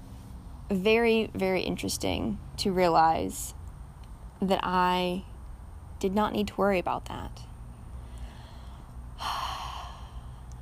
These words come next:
And something I've also been thinking about, which is not directly related to slow living, but it is related to this whole process of, um, the finer points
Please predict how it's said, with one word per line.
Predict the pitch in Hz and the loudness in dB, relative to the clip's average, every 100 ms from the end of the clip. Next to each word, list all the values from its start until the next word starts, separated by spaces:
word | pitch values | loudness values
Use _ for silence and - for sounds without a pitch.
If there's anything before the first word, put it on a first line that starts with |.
| - - - - - - - - - - - - - | -12 -14 -14 -14 -14 -12 -12 -12 -12 -12 -12 -6 2
And | 240 | 4
something | 320 427 | 4 6
I've | 330 220 | 6 8
also | 190 - | 6 6
been | 180 170 | 2 2
thinking | 196 220 160 | 0 -2 0
about, | 165 143 165 - - - - - - - - - - - - - - | 4 4 2 -2 -12 -14 -14 -12 -12 -12 -12 -14 -12 -10 -10 -12 -2
which | 254 | 2
is | 285 | 4
not | 359 370 - - - | 2 0 -4 -8 2
directly | 220 214 180 170 - 247 | 6 6 8 6 6 2
related | 240 240 247 | 4 4 4
to | 262 | 2
slow | - 254 | 4 4
living, | 247 247 254 240 240 240 | 6 4 4 4 2 4
but | 220 | 4
it | 208 - | 4 4
is | 202 208 208 | 6 6 4
related | 202 262 196 185 | 0 2 2 0
to | - - 196 190 185 185 - - - - - - - - | -2 2 4 6 4 2 -2 -12 -12 -10 -10 -10 -10 0
this | 196 - | 0 0
whole | 208 196 | 0 0
process | - 175 175 - 180 170 - - | 2 2 2 4 4 4 0 2
of, | 180 170 165 170 - - - - - - - - | 2 4 0 -2 -8 -10 -10 -10 -10 -10 -10 -6
um, | 185 170 - 240 - - - - - - - - - - - - - - - - - - - - - | -6 -6 -6 -6 -8 -12 -12 -12 -12 -12 -12 -12 -12 -14 -14 -14 -14 -14 -14 -14 -12 -12 -12 -12 -2
the | - | 0
finer | 202 - 180 202 | 0 4 4 4
points | 214 - 233 226 - - | 2 2 2 2 -2 -4